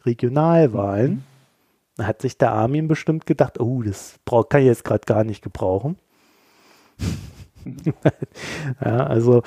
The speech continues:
Speaker 1: es kann aber noch was sein, wenn die Wahlen vorbei sind, dass es dann einfach munter fröhlich weitergeht. Naja, also
Speaker 2: Mhm.
Speaker 1: da stoßen wir an so ein paar Problemlagen und, ähm, es wäre natürlich schon so gewesen, man hätte dann als Unternehmer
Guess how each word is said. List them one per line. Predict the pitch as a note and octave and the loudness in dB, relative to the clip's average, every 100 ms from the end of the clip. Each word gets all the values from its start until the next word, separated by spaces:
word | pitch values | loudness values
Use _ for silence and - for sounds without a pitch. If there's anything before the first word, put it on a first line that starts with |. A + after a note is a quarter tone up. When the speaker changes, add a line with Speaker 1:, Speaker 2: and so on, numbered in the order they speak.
| - - - _ | -4 -18 -20 _
Speaker 1:
es | - - - | -12 -10 -2
kann | D3 A#3+ | 0 2
aber | G3+ | 2
noch | G3 D#3 | 4 6
was | C#3 | 6
sein, | B2+ B2 F3 | 6 6 6
wenn | D3+ | 4
die | C#3 | 6
Wahlen | C3 C3 C#3 | 6 6 4
vorbei | D3 A#2 B2 D3+ | 2 4 6 6
sind, | F3+ G3+ | 4 2
dass | G#3 | 2
es | G3 | 2
dann | G3 G3 | 0 0
einfach | G3 F#3 F#3 F#3 - _ - | 0 0 -2 -6 -10 _ -14
munter | F#3 F3+ F#3 F3+ | -10 -8 -4 -6
fröhlich | - E3 E3 D#3 | -4 -4 -4 -4
weitergeht. | G#2 G2+ G2 G2 A#2+ - _ _ _ _ _ - | -6 -6 -10 -14 -20 -20 _ _ _ _ _ -8
Naja, | C#3+ B2 F#2+ - - - - - - | -2 -2 -2 -10 -20 -20 -20 -10 0
also | D3 D3+ D#3+ E3 | 2 6 6 4
Speaker 2:
Mhm. | B2 - | -2 -2
Speaker 1:
da | - C#3+ | 2 2
stoßen | - D#3+ G3 | 4 2 2
wir | A#3 | -2
an | G#3 F#3+ | -2 0
so | F#3 | -2
ein | F#3 | -2
paar | E3+ E3 E3 E3+ - | 0 4 4 2 -4
Problemlagen | - C3+ C3+ F#3 F3+ G#2+ A2+ C#3 F3+ F3 | -4 0 4 4 2 2 4 2 2 -4
und, | C#3+ C#3 D3 - | -4 -4 -6 0
ähm, | C#3 C3+ C#3 C#3+ | 2 2 0 -4
es | C3 - | -6 -6
wäre | F#3+ D3+ C3 C3 D#3+ F3+ | -10 -10 -2 4 4 4
natürlich | D#3+ - D3+ C#3+ | 2 2 0 0
schon | - D3+ D#3 | 0 -2 0
so | B2 | -2
gewesen, | C3 B2+ A#2 C#3 E3+ F#3 F3+ | 0 0 4 2 2 -2 -2
man | C#3 C#3+ C#3+ - | -2 -2 -8 -12
hätte | - C#3 - D#3+ | -2 -2 2 0
dann | - C3+ B2+ E3+ | 2 2 2 -2
als | F3 B2+ C3 - - | -4 0 0 -2 -10
Unternehmer | C3+ C3+ C#3 B2 A2+ B2+ D3+ E3 E3 E3 | -8 -4 -2 -2 -2 -2 0 2 2 0